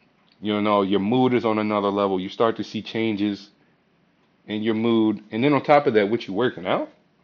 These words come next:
Okay, so you start to feel better. Now that's a whole chain reaction.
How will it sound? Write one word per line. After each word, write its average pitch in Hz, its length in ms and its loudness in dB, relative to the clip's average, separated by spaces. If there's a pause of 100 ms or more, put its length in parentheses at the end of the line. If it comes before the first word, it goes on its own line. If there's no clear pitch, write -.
(1120)
Okay, 123 340 6
so 127 140 2
you 143 160 2
start 151 260 0
to 101 80 -6
feel 180 320 2
better. 98 320 0 (480)
Now 139 140 4
that's 151 180 4
a 147 60 0
whole 143 200 4
chain 147 320 -2
reaction. 135 540 0